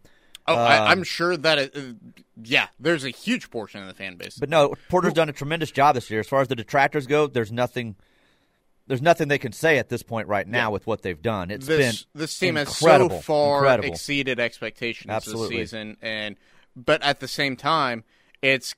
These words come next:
Speaker 1: come more in line with the expectations that everybody had for Porter,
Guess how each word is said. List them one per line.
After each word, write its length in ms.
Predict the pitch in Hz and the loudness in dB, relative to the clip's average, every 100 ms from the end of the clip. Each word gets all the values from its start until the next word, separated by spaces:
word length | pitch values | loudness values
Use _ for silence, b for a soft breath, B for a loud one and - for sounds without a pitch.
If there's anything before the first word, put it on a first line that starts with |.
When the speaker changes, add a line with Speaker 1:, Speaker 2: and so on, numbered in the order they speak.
| - | -8
Speaker 1:
come 200 | 156 156 | -2 -2
more 280 | 143 143 139 | -2 -2 -2
in 120 | 131 120 | -2 -4
line 380 | 120 123 120 117 | -4 -4 -6 -4
with 420 | 117 117 117 - | -2 -4 -6 -8
the 140 | 120 | -6
expectations 880 | 117 - 110 - 117 110 107 107 - | -6 -6 -12 -8 -8 -8 -12 -14 -10
that 260 | 107 104 - _ _ | -8 -8 -10 _ _
everybody 420 | 135 123 117 110 | -4 -2 -2 -4
had 380 | 101 123 117 107 | -2 0 0 -2
for 580 | - 117 110 104 101 98 _ - | -10 -12 -10 -8 -10 -12 _ -6
Porter, 240 | 131 117 | -6 -6